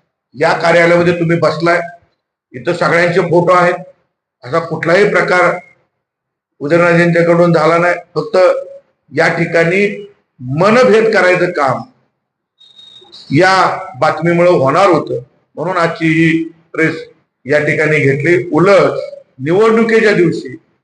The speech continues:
याच ठिकाणी आदल्या दिवशी भारतीय जनता पार्टीनं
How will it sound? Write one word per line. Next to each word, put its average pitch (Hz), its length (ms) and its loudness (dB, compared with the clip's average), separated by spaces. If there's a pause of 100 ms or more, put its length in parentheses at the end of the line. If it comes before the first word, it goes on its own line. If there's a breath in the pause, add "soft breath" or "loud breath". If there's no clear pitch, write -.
(120)
याच 180 380 -2
ठिकाणी 180 480 0 (440)
आदल्या 170 320 0
दिवशी 202 360 -2
भारतीय 208 460 0
जनता 208 340 2
पार्टीनं 180 600 0